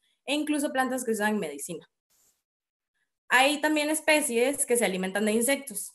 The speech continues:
y ayudan a controlar las poblaciones de estos, incluidas varias plagas de cultivos. Estos insectos comen muchísimo. Imagínense que hay insectos, hay, hay murciélagos que pueden comer hasta la mitad de su propio peso por noche.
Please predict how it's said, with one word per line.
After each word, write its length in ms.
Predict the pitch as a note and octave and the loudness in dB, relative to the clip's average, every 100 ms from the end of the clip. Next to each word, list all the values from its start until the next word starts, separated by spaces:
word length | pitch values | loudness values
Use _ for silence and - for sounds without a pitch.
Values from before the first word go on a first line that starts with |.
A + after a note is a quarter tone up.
| _ - | _ -4
y 140 | C#4 | 0
ayudan 340 | C#4+ B3+ A#3+ | 0 2 2
a 80 | B3 | 2
controlar 440 | A#3+ G#3 F3 F3+ F#3 | 0 -2 0 2 2
las 140 | G#3 | -2
poblaciones 540 | G3 E3+ E3 F3 F3 | -4 -4 -4 -6 -6
de 100 | D#3+ | -8
estos, 440 | C3 - - - - - | -10 -12 -16 -20 -16 -6
incluidas 840 | D#4 E4 E4 D#4+ C4+ C4+ D4+ - _ _ | -4 -2 0 2 2 0 -4 -10 _ _
varias 380 | G3 G3+ G#3 A3 | -2 0 0 -2
plagas 320 | A#3+ G#3 F#3+ | 0 0 0
de 100 | F3+ | -6
cultivos. 540 | E3 D#3+ F3 D#3+ - - _ _ _ _ _ - | -8 -6 -8 -8 -14 -20 _ _ _ _ _ -2
Estos 200 | A#3 C#4+ | 0 2
insectos 340 | C4+ C4+ C4+ | 2 2 0
comen 240 | C#4+ C#4 C#4 | 0 2 4
muchísimo. 1040 | A#3+ G#3 G3 - C4 - F3+ - - F#3 _ _ _ | 4 2 0 -4 -2 -2 -4 -8 -14 -18 _ _ _
Imagínense 480 | G3+ A3+ A#3+ D4 D#4 | 0 2 4 2 0
que 80 | C4+ | 0
hay 80 | C4+ | 0
insectos, 420 | C#4 C#4+ C4+ B3 | -2 -2 -4 0
hay, 160 | A#3 - | -2 0
hay 100 | G#3+ | 0
murciélagos 680 | B3 A#3+ C#4+ B3+ A3+ A#3 - | 0 0 2 2 2 0 -2
que 100 | A3 | -4
pueden 280 | G#3 G#3+ A#3 | 0 0 2
comer 300 | A3+ G#3+ A3 | 2 2 2
hasta 220 | A3+ G3+ | 0 -2
la 60 | |
mitad 260 | F3+ F3+ G3+ | -2 -2 0
de 100 | A#3 | 0
su 120 | A3+ | 0
propio 300 | G#3 G3+ G#3 | -2 -2 -2
peso 240 | F#3+ G3+ G3 | -4 -6 -6
por 160 | E3 | -6
noche. 280 | E3+ E3+ - | -6 -8 -12